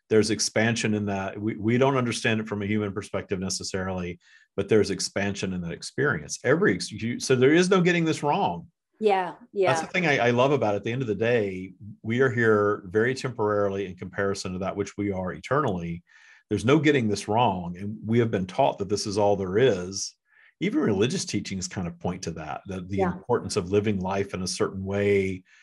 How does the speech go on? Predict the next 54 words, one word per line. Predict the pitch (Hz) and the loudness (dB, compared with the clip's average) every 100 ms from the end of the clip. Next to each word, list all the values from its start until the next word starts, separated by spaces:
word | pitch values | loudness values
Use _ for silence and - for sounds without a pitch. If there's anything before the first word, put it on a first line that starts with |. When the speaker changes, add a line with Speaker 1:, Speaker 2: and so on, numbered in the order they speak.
| - - - | -20 -20 -10
Speaker 1:
Uh, | 98 95 95 | -2 -2 0
and, | 98 | -2
and | 95 104 | -2 -2
it's | 101 117 | 0 0
almost | 107 113 | 0 0
like, | 101 | -2
because | 95 107 101 | -2 -4 0
this | 107 104 | 0 2
is | 110 | 2
all | 110 | 4
there | 110 107 | 6 6
is, | 113 92 | 6 4
this | 98 92 | 0 -4
is | |
the | 101 | -4
only | 104 101 | -2 -2
life | 101 104 104 | -2 -2 -4
that | 104 | -12
you | 92 | -4
get. | 113 113 80 - _ _ _ _ _ _ _ - | 0 0 0 -14 _ _ _ _ _ _ _ -6
And | 104 104 104 98 92 - _ _ _ _ _ _ - - _ _ _ | -2 0 -2 -4 -6 -10 _ _ _ _ _ _ -20 -20 _ _ _
shunning | - - 143 196 113 | -12 0 2 2 0
all | 101 92 | -2 -2
of | 90 | -4
that | 95 92 101 - - _ _ _ - | -4 -4 -6 -8 -20 _ _ _ -8
and | 101 98 | -2 2
moving | 107 131 147 135 | 4 4 2 0
toward | - 107 | -2 -2
the | 98 | 0
light | 95 113 120 - | 2 2 2 -2
of | 85 95 | -8 -2
radical | 101 113 117 110 | 0 0 -4 -6
appreciation | 92 - 110 107 101 104 127 - 92 | -6 -4 -4 -2 0 2 2 -2 -6
of | 90 | -2
all | 101 110 | 2 2
that | 90 87 | 0 0
is, | 123 127 92 87 87 - _ _ _ _ - | 2 2 0 -6 -10 -10 _ _ _ _ -8
is | 107 - | -4 0
such | 139 - | -2 0
a | 110 | -2
magical | 98 104 104 101 101 | 0 0 -2 -4 -4
thing. | 147 165 110 | 0 0 0
But | 98 | 0
it's, | 92 - | -2 -4
it's | 107 - - | -6 -8 -4
interesting. | 139 170 135 - 101 95 | -4 -2 -4 -2 -4 -2
You | 104 | -2
meet | 110 123 - | 0 -2 -2
so | 117 110 | 0 0
few | 110 104 | 0 -6
people | - 139 120 | -2 -4 -2
that | 98 92 | -4 -4
really | 104 104 95 | -2 0 0
grasp | 95 98 98 98 - | -2 0 0 -2 -6